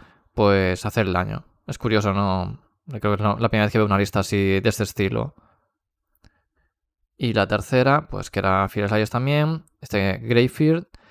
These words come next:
Auric Runemaster, Rune-, ot-, otro Auric Runemaster,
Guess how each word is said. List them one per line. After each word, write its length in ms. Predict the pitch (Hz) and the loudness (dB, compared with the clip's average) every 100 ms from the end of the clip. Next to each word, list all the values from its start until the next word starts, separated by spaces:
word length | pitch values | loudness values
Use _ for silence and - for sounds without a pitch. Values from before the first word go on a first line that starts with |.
| _ _ _ - | _ _ _ 0
Auric 300 | 110 104 92 | 2 2 0
Runemaster, 920 | 92 90 131 143 - 170 175 170 156 _ _ | -2 0 0 0 4 6 6 2 -4 _ _
Rune-, 260 | - 113 95 | -2 -2 0
ot-, 360 | 107 110 - - | 0 0 -2 -2
otro 520 | 110 104 - 104 95 | 0 0 0 -2 2
Auric 380 | 95 101 98 107 | 0 0 -6 -8
Runemaster, 840 | - 90 113 147 - 165 170 165 | -8 -2 0 0 2 4 6 4